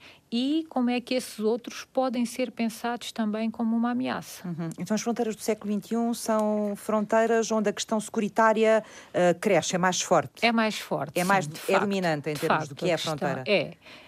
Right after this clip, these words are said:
Speaker 1: A questão de, da segurança agora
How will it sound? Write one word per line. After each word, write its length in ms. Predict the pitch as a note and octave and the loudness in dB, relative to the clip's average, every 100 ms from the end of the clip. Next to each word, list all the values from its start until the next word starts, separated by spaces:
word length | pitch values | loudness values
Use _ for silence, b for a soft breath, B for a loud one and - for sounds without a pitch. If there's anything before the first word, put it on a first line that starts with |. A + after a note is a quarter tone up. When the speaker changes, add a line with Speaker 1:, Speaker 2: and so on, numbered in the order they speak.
| - | -2
Speaker 1:
A 120 | F3+ | -2
questão 440 | - - F#3+ F3 | -2 -2 2 2
de, 260 | E3 F#3 F3 | 2 2 2
da 120 | F3 | 0
segurança 920 | - G3 F#3 F3+ F3+ F3 - G3 G#3 G3+ B B B B | -4 -2 0 2 0 -2 -2 0 0 -4 B B B B
agora 720 | G#3+ F#3 F#3 F3+ F#3+ G3+ | -2 4 4 4 4 2